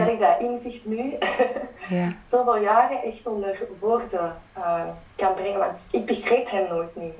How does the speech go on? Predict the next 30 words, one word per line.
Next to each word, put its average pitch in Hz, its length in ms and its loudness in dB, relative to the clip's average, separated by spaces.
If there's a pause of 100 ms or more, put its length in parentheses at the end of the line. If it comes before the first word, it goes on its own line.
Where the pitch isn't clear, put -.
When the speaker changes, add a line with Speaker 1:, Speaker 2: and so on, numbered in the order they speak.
Speaker 1:
Als 185 160 -4
hij 185 140 2
zei 190 260 2
van, 180 80 -2 (200)
"Ik - 140 -6
had 233 160 0
niet 240 200 -2
het 254 120 -4
gevoel 180 340 -4
dat 175 100 2
je 160 80 2
er - 140 -6
voor 170 100 -4
mij 165 180 -4
was." 160 180 -2
En 170 100 -4
ik 196 100 -2
had 214 160 0
zoiets 220 280 -2
van, 196 180 4 (600)
"Ik 226 220 -8
liep 214 180 -2
over, 262 440 6
ik - 260 -8
kon 302 240 4
niet 285 140 -2
meer." 196 320 -2 (180)
Speaker 2:
Hmm. 165 440 -4 (140)
Speaker 1:
Dus, - 180 -10
eh, 170 300 2